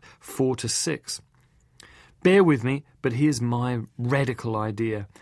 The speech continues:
A year-long film festival that takes up only one cinema in every centre, but where the films in the festival play a couple of times a day for a week or two, which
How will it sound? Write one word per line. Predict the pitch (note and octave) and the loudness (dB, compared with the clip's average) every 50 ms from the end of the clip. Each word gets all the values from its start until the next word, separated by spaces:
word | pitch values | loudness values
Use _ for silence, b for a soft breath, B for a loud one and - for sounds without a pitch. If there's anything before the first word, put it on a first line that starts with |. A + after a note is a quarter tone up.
| B B B B | B B B B
A | - C#3 | -2 -2
year-long | C#3 C3+ D3+ F3 F#3 G3 G3+ F#3 E3+ D#3+ D3+ D3+ D3+ D3 D3 C#3+ B2 | 0 0 2 4 6 6 6 8 8 8 8 8 8 6 4 2 0
film | - - - D3+ C#3 C3 B2+ A#2+ | -2 0 2 4 4 4 2 -2
festival | A2+ - B2+ A#2 - - A2+ A2 A2+ A2 G#2+ | -4 -4 -6 -6 -6 -6 -6 -6 -4 -4 -4
that | A2+ - | -4 -4
takes | - A#2+ C3 C3+ - - | -4 -4 -4 -4 -2 -2
up | B2+ A#2+ - B B B B B B | -2 -2 -2 B B B B B B
only | - F#3 G#3+ A3 A3+ G#3 | 0 2 2 2 2 4
one | F#3 G3 F#3+ F#3+ F#3 | 6 8 8 6 6
cinema | - - D#3+ C#3+ D3 D#3+ F3+ E3+ | 4 2 4 4 4 4 4 4
in | D3+ D3 | 4 4
every | D3 C#3 D3 C#3 | 4 4 2 2
centre, | - - C#3 B2 A#2 A#2+ D3 C#3+ B B B B B B B | 2 0 0 0 0 0 -2 -2 B B B B B B B
but | - C#3+ | 2 6
where | E3 E3+ F3 | 6 6 6
the | D3 D3+ | 6 4
films | - - - F3 E3+ E3+ E3+ E3+ E3 D#3 C3 | 0 0 2 4 4 6 6 4 4 2 4
in | D3+ D3+ D3 | 4 2 2
the | C#3 | 2
festival | A#2+ - - - D3+ C#3+ - - C3+ C3+ C#3 | 0 -2 -2 0 0 0 0 -2 -2 -2 -2
play | A#2+ - C#3 C3 B2+ C3 C3+ C3+ | -2 0 0 2 2 2 2 2
a | A#2 G#2 G2+ - _ - | 0 0 -2 -6 _ -6
couple | - D#3 D3 E3+ D#3+ | -4 -2 0 2 0
of | D#3 | 0
times | D#3 D#3 D3+ C#3+ C#3 B2 B2+ | 0 0 0 0 0 0 -2
a | A#2 | -2
day | A#2 C3 A#2+ A2+ A2 G#2+ | 0 0 0 2 0 -2
for | G2+ - G#2 | -2 -2 -4
a | G#2+ G#2+ | -2 -2
week | G#2+ A#2 B2 A#2+ - - | -2 -2 -4 -4 -4 -6
or | A2 | -6
two, | G#2 - - G#2+ G#2 G2+ B B B B B B B | -6 -6 -6 -6 -6 -8 B B B B B B B
which | C#3 C3+ - - - - | 0 0 0 -2 -6 -4